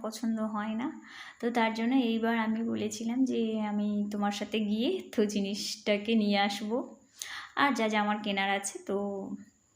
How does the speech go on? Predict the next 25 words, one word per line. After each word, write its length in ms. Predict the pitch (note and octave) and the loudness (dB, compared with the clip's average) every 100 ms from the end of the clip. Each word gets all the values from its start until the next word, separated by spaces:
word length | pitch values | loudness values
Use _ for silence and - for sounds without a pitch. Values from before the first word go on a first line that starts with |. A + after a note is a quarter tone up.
| _ - - - - - | _ -20 -20 -20 -18 -4
সেগুলোই 520 | A3+ G#3+ G#3 G#3+ A3 | 0 2 4 4 6
নিয়ে 280 | A3 A3 A3 G#3 | 6 6 4 2
আসবো।" 300 | G#3 G#3+ A3 D4 - - _ _ _ _ _ _ _ _ - - | 0 -2 -2 -2 -6 -20 _ _ _ _ _ _ _ _ -20 -6
আর 180 | A3 A#3 | 0 4
এর 180 | A#3 A3+ A3+ | 4 4 0
সাথে 200 | A3 B3 | -2 0
এই 100 | A#3 | 0
যে 60 | B3 | 2
বাটি 360 | G#3+ G3+ G#3 A3+ | 2 2 0 -2
রাখারও 400 | G#3+ - A#3 D4 | -2 -2 -2 0
স্ট্যান্ড, 400 | - B3+ A3+ A3+ A3 | -2 -2 0 0 0
মানে 220 | G#3 G#3 G#3 G#3 G3+ - - - _ A#3 | 0 0 0 0 -2 -8 -20 -20 _ -2
পাত্র 340 | A3 - - A#3 | -2 -4 2 4
রাখা 420 | G#3+ G3 - - A3 | 6 4 0 -2 0
যাবে, 200 | G#3 A3 | 2 2
বাটিগুলোকে 760 | G#3+ G3 - A3 G#3+ G3+ G#3 A3 | 2 2 2 -2 -2 -4 -4 -4
রাখা 240 | G3 - | -4 -4
যাবে। 180 | G#3 G#3 | -6 -6
তো 100 | C4 C#4 | -6 -6
ছোট্ট 260 | - B3 B3 | -4 -4 -4
ছোট্ট 280 | A#3+ G#3+ A3 | -4 -4 -6
করে 260 | G#3+ A3 D#4+ - - - - - - - | -4 -4 -4 -8 -20 -20 -18 -18 -18 -2
কাটা 260 | A3 G#3+ G#3 | 0 2 0
থাকে 260 | G#3+ G#3 A3+ | -4 0 2
এগুলো, 300 | A3 A#3 | 2 0